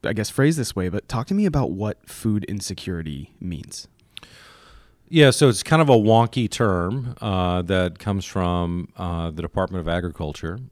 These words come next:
Speaker 2: uh, that assesses food insecurity. Um, and so it's a synonym of hunger.
Speaker 1: Mm-hmm.
Speaker 2: Uh, it's not exactly hunger. You know, hunger is kind of more of a state.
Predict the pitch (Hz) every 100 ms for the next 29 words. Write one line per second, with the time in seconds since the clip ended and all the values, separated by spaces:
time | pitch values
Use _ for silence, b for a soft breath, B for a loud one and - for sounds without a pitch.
0 | _ 78 78 76 76 - 78 82 78 -
1 | 85 - 95 - 92 85 - - 87 76
2 | 67 - - 76 69 65 73 101 - -
3 | 80 73 76 73 - _ - 90 85 80
4 | 80 - 92 87 - 90 87 82 - -
5 | 165 131 90 80 85 95 - 117 104 71
6 | 76 - - 101 87 - b b b b
7 | b - 82 82 90 - 107 98 85 80
8 | 98 98 - 85 71 80 73 80 85 82
9 | 80 101 101 92 - 87 82 85 82 73
10 | - - 110 107